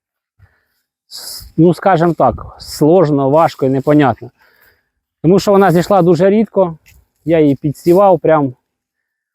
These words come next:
а її треба було пересіяти, треба було викультивувати, посіяти наново і побризкати. А я її підсіяв, прийшлось тоді, коротше, вже людей нанімати вручну її полоть,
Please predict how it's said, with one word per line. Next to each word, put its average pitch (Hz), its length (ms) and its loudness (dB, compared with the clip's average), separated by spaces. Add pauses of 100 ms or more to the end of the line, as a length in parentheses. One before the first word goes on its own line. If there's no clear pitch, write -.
(140)
а 135 80 -2
її 170 120 2
треба 165 120 4
було 151 200 2
пересіяти, 131 520 -2
треба 123 220 -6
було 123 280 -2
викультивувати, 175 760 -2 (580)
посіяти 117 480 -6
наново 160 480 2 (380)
і 151 80 -2
побризкати. 127 600 0 (560)
А 151 60 -2
я 175 60 2
її 190 140 4
підсіяв, 202 520 0
прийшлось 160 360 -2
тоді, 156 200 -4
коротше, 156 340 -2
вже 143 200 -2
людей 151 240 0
нанімати 143 380 -4
вручну 143 340 -6
її 127 140 -4
полоть, 196 500 0